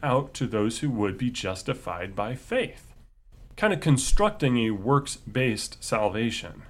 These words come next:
You know, you're saved by grace through faith in our Lord Jesus Christ alone, unless you disagree with me on public policy and people groups and stuff like that. In that case,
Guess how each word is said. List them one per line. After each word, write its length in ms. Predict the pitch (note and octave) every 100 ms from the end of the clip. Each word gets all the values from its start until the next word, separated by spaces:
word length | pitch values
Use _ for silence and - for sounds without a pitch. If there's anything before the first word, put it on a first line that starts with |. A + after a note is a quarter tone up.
| -
You 80 | A#3+
know, 60 | F3
you're 220 | C3 B2
saved 320 | B2+ B2+ C3
by 120 | A#2
grace 300 | C3+ G2+ A#2
through 220 | - G#2 A#2+
faith 300 | G#2 G#2 A2+
in 80 |
our 100 | G#2
Lord 260 | G2+ G2+ G#2
Jesus 440 | A#2 A2 A#2 A#2+
Christ 340 | - G2+ A2 -
alone, 340 | A2+ A2 A#2
unless 640 | C3 C#3 E3 F#3 A3+ - G3
you 220 | A3 A3+
disagree 1120 | - A3 - F3+ C#3 - D#3+ F#3 B3+ B3 G3+
with 340 | C3+ B2+ A#2+
me 220 | B2+ A#2+ A#2
on 140 | G#2+
public 340 | - D3 A2+
policy 720 | - A#2+ A2+ A2+ - A#2+ A2+ A2
and 160 | F#2
people 260 | - C#3 A#2+
groups 280 | A2+ A2+ -
and 80 | G2
stuff 240 | - -
like 180 | A2 -
that. 120 | A2+
In 80 | C3
that 160 | C#3 C#3
case, 220 | C#3 C3+